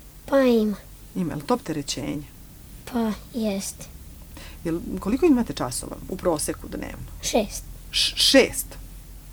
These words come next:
Speaker 2: U, u šestom razredu imate šest časova?
Speaker 1: Da.
Speaker 2: Pa kako izdržite toliko? Jel naporno? Jel dođeš umoran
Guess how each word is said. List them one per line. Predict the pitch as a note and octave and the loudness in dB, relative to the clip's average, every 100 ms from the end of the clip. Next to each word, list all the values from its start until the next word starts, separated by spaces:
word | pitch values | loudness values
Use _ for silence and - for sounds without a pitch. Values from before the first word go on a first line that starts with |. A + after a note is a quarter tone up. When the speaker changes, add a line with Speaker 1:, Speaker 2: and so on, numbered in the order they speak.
| - | -4
Speaker 2:
U, | A3 A#3 | -2 0
u | A#3+ | 6
šestom | C4+ B3 G#3 | 8 8 6
razredu | F#3+ G#3+ | 6 6
imate | G3 F3+ D#3 | 2 0 -2
šest | - - | -4 -6
časova? | - - B3+ | -10 -6 -6
Speaker 1:
Da. | G#3+ - - - - - - - - - | -6 -10 -16 -18 -18 -18 -18 -18 -16 -6
Speaker 2:
Pa | G3+ | 0
kako | B3+ G#3+ | 2 2
izdržite | F3 E3+ - - | 0 -2 -6 -10
toliko? | - - F#2 - - - - - - - - - - - - - - - - | -12 -10 -10 -12 -16 -16 -18 -20 -20 -18 -18 -18 -20 -20 -20 -20 -18 -16 -4
Jel | F3+ | 2
naporno? | F#3 G3+ - - - - | 4 4 4 4 4 -2
Jel | |
dođeš | E3+ D4+ C#4+ G3 | 6 6 6 6
umoran | G#3+ - - | 6 4 -4